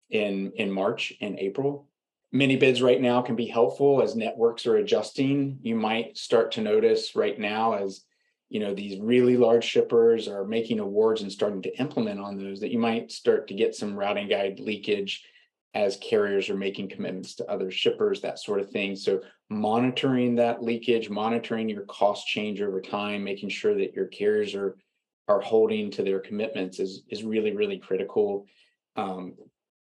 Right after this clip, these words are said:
in this soft market. Being able to tell where spot market rates are lower than the contract rates that you're running, um, and having visibility to that real time is really key. So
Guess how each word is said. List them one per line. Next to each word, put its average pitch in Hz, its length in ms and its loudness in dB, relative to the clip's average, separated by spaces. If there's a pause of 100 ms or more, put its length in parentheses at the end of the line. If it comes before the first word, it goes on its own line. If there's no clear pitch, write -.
(220)
in 123 140 4
this 110 220 0
soft 107 260 2
market. 139 540 2 (400)
Being 139 220 4
able 131 240 4
to 123 80 8
tell 120 420 4
where 117 540 4
spot - 440 -2
market 131 600 2
rates 117 540 2
are 104 140 2
lower 113 520 6
than 110 220 -2
the 98 80 -8
contract 110 560 0
rates 110 260 0
that - 140 -2
you're 104 160 -4
running, 131 420 -2 (580)
um, 104 200 -2
and 98 80 -6
having 110 500 0
visibility 113 600 4
to 131 160 -6
that 127 260 -2
real 117 300 4
time 120 360 -2
is 101 120 -6
really 107 300 -2
key. 135 340 -6
So - 400 2